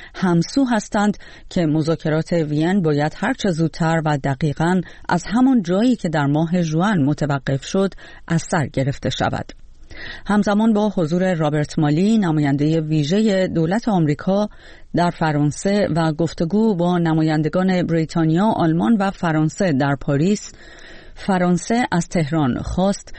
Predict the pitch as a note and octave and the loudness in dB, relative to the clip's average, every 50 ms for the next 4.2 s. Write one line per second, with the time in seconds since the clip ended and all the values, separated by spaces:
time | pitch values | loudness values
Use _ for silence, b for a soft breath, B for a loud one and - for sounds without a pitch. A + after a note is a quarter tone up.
0 | B B B B E3 E3 - - - D3 - F3 D#3+ D#3 D#3+ D#3+ - - D#3+ D#3+ | B B B B -4 -2 0 -2 -2 0 0 0 0 0 0 0 0 0 0 0
1 | D3 - - - D#3+ F#3+ G#3+ A3+ A3+ - G3+ F#3+ F#3 E3+ D#3+ D#3+ D#3 D#3 D3+ D#3 | -2 -2 -2 0 2 2 2 0 0 0 0 0 0 0 0 0 0 0 0 0
2 | D#3+ D#3 - - A3+ A#3 B3+ C4+ A#3 G3+ F3 D3 D3 C#3+ C#3+ C#3 C3 C3+ C#3 C3+ | -2 -2 0 0 2 2 4 4 4 2 2 2 2 2 2 2 2 0 -2 -2
3 | - - C3+ C#3 D#3 - - - - E3 F#3+ F#3+ D3+ B2+ - - C3 C3+ C3 C3 | -2 -2 0 0 0 -2 -2 -4 -2 0 0 0 0 -2 -2 -4 -2 -2 -2 -4
4 | - - - - | -4 -6 -8 -10